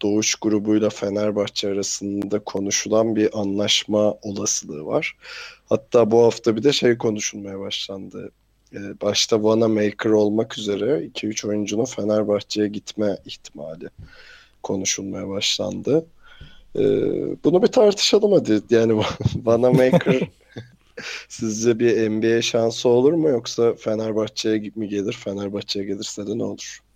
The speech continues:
Speaker 2: Ya Vanamaker aslında yaş olarak hani tam olgunlaşma yaşında şu an, yirmi yedi sanırım ya da yirmi sekiz. Yani gösterdiği performans hani Avrupa'daki yerini bayağı sağlamlaştırdı özellikle bu sene. Yani ne kadar,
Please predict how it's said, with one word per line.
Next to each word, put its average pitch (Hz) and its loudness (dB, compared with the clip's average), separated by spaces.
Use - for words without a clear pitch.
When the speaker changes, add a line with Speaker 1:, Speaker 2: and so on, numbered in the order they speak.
Speaker 2:
Ya 101 -8
Vanamaker 120 4
aslında 127 4
yaş 135 8
olarak 151 8
hani 120 4
tam 135 6
olgunlaşma 131 4
yaşında 101 -2
şu - -8
an, 104 -4
yirmi 104 -2
yedi 104 -4
sanırım 95 -8
ya 95 -6
da 98 -4
yirmi 101 -2
sekiz. 104 -8
Yani 127 2
gösterdiği 147 10
performans 170 8
hani 143 4
Avrupa'daki 151 10
yerini 143 6
bayağı 151 10
sağlamlaştırdı 156 4
özellikle 113 4
bu 120 -4
sene. 120 -2
Yani 147 0
ne 123 4
kadar, 127 8